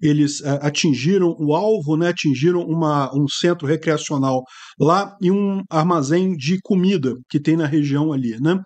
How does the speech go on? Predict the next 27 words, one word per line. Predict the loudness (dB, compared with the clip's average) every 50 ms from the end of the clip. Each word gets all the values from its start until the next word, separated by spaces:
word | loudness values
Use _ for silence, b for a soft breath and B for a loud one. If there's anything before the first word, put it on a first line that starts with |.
| _ _ 0
E | 0 0
teve | 2 2 2 2 2 0 -2 -2 0
uma | 2 2 2 2 0
morte, | 2 2 2 2 0 -2 -6 -8 -8 -8 -6 -4
uma | -2 0 0 0
pessoa | 0 -2 -2 0 0 0 0 2
morreu, | 2 0 0 2 2 4 4
o | 2 2 0 -2
vigia | -2 -2 -2 -4 -4 -4 -2 0 2 2 2 2 2
da, | 2 0 0 0 0 0
do | 0 0
armazém | 0 2 0 0 0 0 0 0 0 0
que | -2 -6
tava, | -6 -2 0 0 0 2 0 0 0 0 -2 -4
que | -4 -6
foi | -4 0 0 0
atingido | 0 0 0 0 0 0 0 0 0 0 0 -2
por | -2 -2 -2 -2
esses | -2 -2 -4 -4 0
mísseis, | 0 2 2 2 0 -2 -4 -8 -6
né? | -2 -2 -2 -2 -2
Infelizmente, | -4 -4 -2 -2 -2 -2 0 0 0 0 0 0 0 -2 -6 B B B B B B B
isso | -2 0 0 0
aconteceu | 0 0 -2 -2 0 -2 -2 -2 -2 -2 -2 -2 -2
ontem | -2 -2 0 0 0 0
à | 0 0
noite. | -2 -2 -2 -4 -6 -6 -8 -10